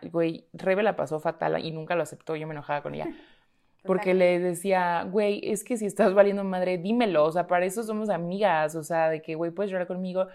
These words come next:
Speaker 1: "No, amiga, estoy súper bien, estoy más feliz que nunca". <laughs> Así, así es la vieja.
Speaker 2: Y yo valiendo madre.
Speaker 1: Y la vieja valiendo madre, así con pinche parálisis, casi, casi.
Speaker 2: <laughs>
Speaker 1: Y este, y me acuerdo que justo te hizo también medio, bueno, no medio, mucho valorar, o sea,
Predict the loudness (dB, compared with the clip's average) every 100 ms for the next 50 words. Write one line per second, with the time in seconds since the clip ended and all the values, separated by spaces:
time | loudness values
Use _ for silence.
0 | -18 -2 0 2 2 0 -2 -4 -4 -6
1 | -8 -16 -20 -18 -8 -4 -2 4 4 4
2 | 0 2 0 0 0 2 2 2 0 4
3 | 2 2 -2 0 0 -2 -6 -12 -12 -10
4 | -8 -6 -8 -10 -14 -10 -4 2 2 2
5 | 2 2 2 0 -2 0 0 0 2 2
6 | 0 0 2 0 -2 -6 -4 -4 -4 -12
7 | _ -20 -12 -8 -6 -4 -4 2 2 2
8 | 0 -6 -2 0 0 2 2 2 0 -2
9 | -4 -6 -14 -2 2 2 0 -6 -8 -6
10 | 0 2 4 2 -2 -2 -2 0 0 0
11 | 2 2 2 2 -2 -2 -4 -2 -2 -2
12 | -2 -4 -4 -6 -4 -2 -2 -2 -4 -6
13 | -6 -8 -6 -6 -4 -4 -4 -4 0 0
14 | 2 4 4 2 -6 0 2 2